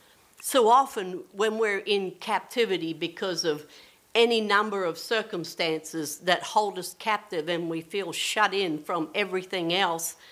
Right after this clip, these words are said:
it's like we shut down. And, but this little girl, she continued to let her light shine.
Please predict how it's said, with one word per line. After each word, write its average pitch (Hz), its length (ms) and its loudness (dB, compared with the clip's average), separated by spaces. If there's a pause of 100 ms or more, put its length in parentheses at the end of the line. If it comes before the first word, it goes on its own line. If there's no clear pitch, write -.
(540)
it's 202 260 0
like 202 320 4
we 214 120 -6
shut 226 380 2
down. 190 380 -6 (760)
And, 196 280 0
but 190 300 0
this 311 360 -4 (220)
little 240 420 2
girl, 190 520 4
she 262 240 -6
continued 180 920 0
to 190 120 -2
let 180 240 -6
her 165 140 -2
light 185 320 2
shine. 254 460 -2